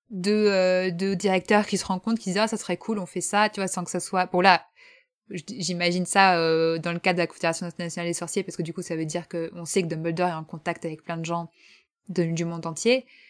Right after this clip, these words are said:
depuis toujours, hein, puisqu'on voit dans les, dans les Animaux Fantastiques que c'est déjà le cas <laughs> avec son petit réseau, euh, son petit pré-ordre du Phénix. Mais, euh, mais du coup, c'est, je pense que c'est plutôt, comme on disait, c'est tellement petit, le monde magique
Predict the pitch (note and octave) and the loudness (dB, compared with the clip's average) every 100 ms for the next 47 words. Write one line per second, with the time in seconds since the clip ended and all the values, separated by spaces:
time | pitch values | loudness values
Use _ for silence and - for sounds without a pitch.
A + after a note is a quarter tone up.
0 | - _ _ - F3 - D#3 F3+ G3 C4 | -20 _ _ -2 -2 -2 -4 0 6 6
1 | G3 F#3+ - E3 E3 E3 E3 E3 E3 E3 | 4 0 -4 -6 -4 -2 -2 -2 -4 -6
2 | D#3+ E3+ D#3+ - F3+ E3+ D#3 D#3+ E3 E3 | -6 -6 -6 -8 -6 -6 -4 -4 -4 -4
3 | - F3+ E3+ E3+ - - - _ - F4 | -2 0 0 0 0 -2 -8 _ -14 -10
4 | D4+ - F#3+ F3 C5+ F#3+ E3 - E3+ E3+ | -10 -8 -2 0 0 -2 -4 -6 -2 -2
5 | E3+ F3+ E3 D#3 D#3+ E3+ E3+ - - F3+ | 0 0 0 -2 -4 -4 -6 -8 -2 -2
6 | - F3 - F3+ - F#3+ F#3+ F3 F3 F3 | 0 -2 -2 -2 -4 -2 0 0 -2 -2
7 | E3+ D#3+ F3+ B3 - - - - - - | -4 -4 -2 -2 -4 -12 -12 -14 -14 -4
8 | F3+ F3+ E3+ E3+ E3 E3 E3 E3 - A3 | 0 2 4 2 0 -2 -6 -10 -14 -4
9 | F3 E3+ F3+ A3+ - F#3 E3+ E3+ F3 - | -2 -2 2 2 4 2 4 2 0 0
10 | G#3 - G3+ - G3 G#3+ A3 A3 - - | -2 2 0 0 0 4 6 6 2 -6
11 | _ - G#3 G3 G3+ G3+ G#3+ B3+ A3 G3 | _ 0 2 4 4 4 6 6 6 0
12 | G#3 G#3 G#3 G3+ F#3+ A#3+ B3 B3 - G3+ | 0 0 0 -2 -2 2 2 2 -2 -6
13 | F#3 F#3 F3+ F#3 F#3 A#3 - | -4 -2 -2 -2 -2 -4 -6